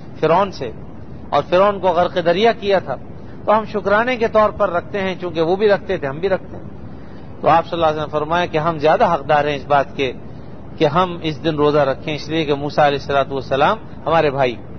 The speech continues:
البتہ آپ نے مشابہت سے بچنے کے لیے فرمایا کہ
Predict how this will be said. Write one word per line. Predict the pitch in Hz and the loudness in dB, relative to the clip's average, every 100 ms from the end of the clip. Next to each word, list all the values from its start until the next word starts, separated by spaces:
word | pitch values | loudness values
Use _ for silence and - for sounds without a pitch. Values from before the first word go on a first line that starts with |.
| - - - - - - - - - - - - - - - - | -14 -14 -16 -16 -16 -14 -14 -14 -14 -14 -14 -14 -14 -14 -14 -2
البتہ | 185 214 214 - 233 | 0 2 0 2 2
آپ | 196 202 202 | 4 2 0
نے | 214 254 | -8 -8
مشابہت | 202 175 185 185 190 240 - | -8 0 2 2 2 0 0
سے | 220 | 0
بچنے | 196 185 190 | 0 -2 -6
کے | 175 | -2
لیے | 170 160 | -2 0
فرمایا | 147 151 175 | 0 2 2
کہ | 202 196 170 | 0 0 0